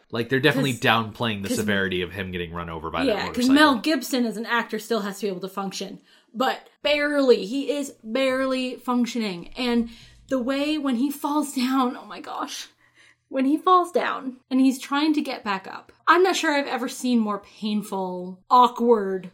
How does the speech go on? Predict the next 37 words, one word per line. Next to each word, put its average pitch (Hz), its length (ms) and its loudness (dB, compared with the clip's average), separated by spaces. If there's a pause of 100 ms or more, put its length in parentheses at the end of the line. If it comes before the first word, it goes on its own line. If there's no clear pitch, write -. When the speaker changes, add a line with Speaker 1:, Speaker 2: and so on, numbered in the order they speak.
(100)
Speaker 2:
acting 214 840 -2
Speaker 1:
Yeah. 120 220 0
Speaker 2:
in 294 160 6
a 254 80 4
good 247 300 4
way. 214 180 -6
Like, 220 160 -2
I've, 254 220 -4
it 277 80 -2
was 247 160 -2
successful. - 720 -4
It's - 320 -6
just, - 320 -8
it 233 200 -10
looks 277 260 -6
so 262 580 -8
awful. 233 720 -4 (640)
And 240 540 2 (560)
I 262 120 2
did 294 300 0
note 285 600 0 (140)
that 254 460 0 (240)
he - 220 -2
doesn't 302 280 0
seem 302 260 2
to 269 80 -6
be 277 100 0
suffering 254 580 0
so 226 240 0
much 208 360 -2
from 208 560 -2
pain 247 500 0
or 214 220 -6
lack 208 300 -2
of 196 100 -8
strength 202 640 -6 (160)
those, 254 260 -4